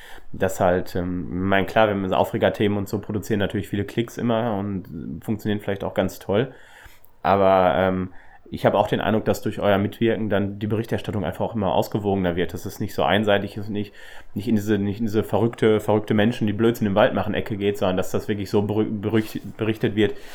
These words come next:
wie es auch ist, dass da einfach ganz normale Menschen sind, die halt eben Sport nachgehen. Und das würde ich sagen, ist auf jeden Fall was, was, was euch da gut gelungen ist, wie man am Beispiel Dortmund ja einfach auch gesehen hat.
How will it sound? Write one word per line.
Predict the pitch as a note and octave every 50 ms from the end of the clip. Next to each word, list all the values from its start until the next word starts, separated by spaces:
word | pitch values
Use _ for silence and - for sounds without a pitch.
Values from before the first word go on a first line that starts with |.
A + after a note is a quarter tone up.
| - - - -
wie | A2+
es | A2 - A2
auch | G2 - -
ist, | B2+ B2 -
dass | - - -
da | G#2
einfach | F2+ F#2 - G2+ F2+
ganz | - F#2+ F#2 - -
normale | G#2 G2 F#2 F#2 F#2
Menschen | F#2+ F#2+ F#2+ - - A2+
sind, | G2+ G#2+ G2+ G2 -
die | A2 G2 F2+
halt | G2 F#2+ -
eben | - F#2 G2 F#2
Sport | - - B2+ C3+ - -
nachgehen. | F#2+ F#2 E2+ - - - - F2+ E2+ D#2+ - - - - - - - - - -
Und | F#2 F#2
das | F2+ - -
würde | G#2+ G2+
ich | F#2+ -
sagen, | G#2 G2 G2+
ist | G2 - A2
auf | G2 -
jeden | G#2+ G2+
Fall | G2 F#2
was, | G2 G2 - -
was, | G2 F#2 F2+ - -
was | F2+ F2+ - - -
euch | G2 G2+ -
da | - F#2+ F#2 F#2 F#2 F#2
gut | F#2+ G2 A2 A#2 A#2+ -
gelungen | A#2 A2+ C3 C#3 A#2+ F#2+ E2+
ist, | F#2 - - - - G#2
wie | G#2 G2
man | G2+ G2+ G2+
am | G2+
Beispiel | F2+ E2+ F2 - - G#2+ G2
Dortmund | A2 F#2+ - - G2+ F#2+ - G#2
ja | G#2+ F#2 G2+ G2 D#2 G#1+ -
einfach | F#2+ F#2 - F2
auch | F2+ -
gesehen | - G2 G2+ G2+ G2 E2
hat. | E2+ D#2 - -